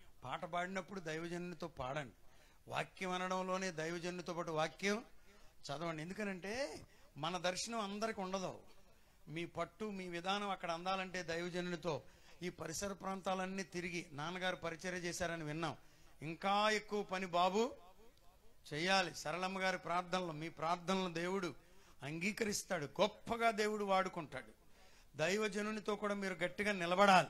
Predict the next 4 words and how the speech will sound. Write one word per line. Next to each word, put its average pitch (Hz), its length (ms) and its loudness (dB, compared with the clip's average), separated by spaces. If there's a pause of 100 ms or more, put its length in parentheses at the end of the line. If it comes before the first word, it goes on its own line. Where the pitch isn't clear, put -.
(140)
నిలబడతారా? 208 680 4 (720)
ఎవరు 180 180 6
నిలబడ్డారు 226 500 6
బైబిల్లో? 226 640 6